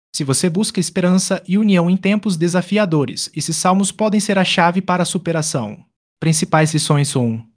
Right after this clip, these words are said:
Salmos quarenta e dois menos quarenta e três mostram a luta contra a depressão.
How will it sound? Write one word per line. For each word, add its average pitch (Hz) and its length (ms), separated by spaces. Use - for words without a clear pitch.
Salmos 226 300
quarenta 180 340
e 196 60
dois 185 260
menos 151 340
quarenta 185 340
e - 20
três 175 300
mostram 165 440
a 180 40
luta 147 340
contra 160 300
a 156 40
depressão. 135 600